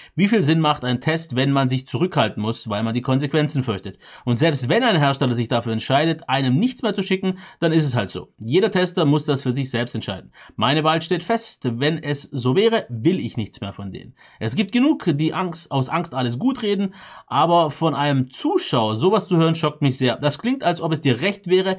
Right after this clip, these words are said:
wenn ich Sachen gut rede oder nicht erwähne, die nicht gut sind. Das wäre nicht nur eine Art Lügen und falsch gegenüber dem Zuschauer, sondern einfach falsch im Generellen.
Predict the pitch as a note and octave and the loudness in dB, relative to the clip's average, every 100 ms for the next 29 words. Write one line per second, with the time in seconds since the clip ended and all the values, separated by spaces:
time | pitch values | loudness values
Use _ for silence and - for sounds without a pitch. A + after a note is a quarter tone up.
0 | - - - C#3+ C#3 D3 C#3 C#3 F#3+ D#4+ | -6 -8 0 2 4 2 2 2 2 0
1 | - D3+ B2+ A#2 A2+ D3 B3+ F3+ C#3 D#3 | 2 2 4 2 2 2 2 2 2 4
2 | F3+ D3+ C#3 D3+ E3 E3 C#3 D#3 A2+ C3 | 2 0 0 0 0 0 0 0 0 0
3 | G#3 A2 - _ _ _ - - C3 C3 | 0 0 -8 _ _ _ -10 -2 -2 0
4 | C#3+ D3+ C#3 D#3+ E3 E3+ C#3+ C3 A#2+ B2+ | 2 2 2 0 0 0 2 2 2 2
5 | A#3+ C#4+ D#4 - _ - - B2 - D#3 | 2 2 0 -4 _ -10 -2 0 2 0
6 | E3 E3+ D#3 D3+ C#3+ B2 A#2 - D4 - | 2 2 2 4 2 2 0 -2 -2 0
7 | C#4 A#3 F3 F#3 F3+ C#3+ D3+ C#3+ - B2+ | 2 2 4 2 2 0 -2 -2 0 0
8 | B2+ C#3 D3 C3+ D#3 A#3 A#2 | 2 2 2 2 2 2 0